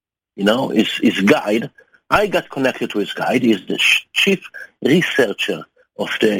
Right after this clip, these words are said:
Israeli, um, N G O B'Tselem. And I hooked up with him. I went to Jenin, you know,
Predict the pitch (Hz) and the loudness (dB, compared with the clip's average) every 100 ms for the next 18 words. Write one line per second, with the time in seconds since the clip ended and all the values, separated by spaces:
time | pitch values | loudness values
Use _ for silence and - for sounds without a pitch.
0 | 85 - 113 123 135 123 110 110 _ _ | -2 0 2 4 4 4 2 -2 _ _
1 | _ _ _ _ 104 101 98 101 - 123 | _ _ _ _ 0 2 4 4 4 4
2 | 127 113 110 107 - - - 82 104 147 | 2 2 2 2 -2 -6 -6 -4 -6 -8
3 | - _ _ _ _ _ 104 107 113 110 | -14 _ _ _ _ _ 0 2 2 -2
4 | 107 160 - 143 113 - 87 90 98 160 | -4 -4 -2 -2 -4 -6 -14 -12 -12 -12
5 | - _ - - - - 90 107 117 - | -16 _ -20 -12 -10 -8 0 0 0 -2
6 | 117 127 135 196 214 - _ _ _ _ | 2 2 2 0 -6 -14 _ _ _ _
7 | - 113 143 156 | -8 -2 -2 -2